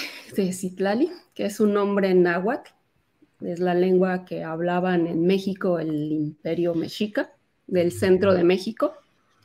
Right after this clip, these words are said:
Significa estrella. Es un nombre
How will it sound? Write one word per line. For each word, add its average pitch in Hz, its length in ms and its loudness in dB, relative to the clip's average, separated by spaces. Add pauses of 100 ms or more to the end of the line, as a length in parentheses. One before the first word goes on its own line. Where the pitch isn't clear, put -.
(560)
Significa 202 560 0
estrella. 202 580 0 (1600)
Es 175 440 -6
un 190 160 4
nombre 180 840 -2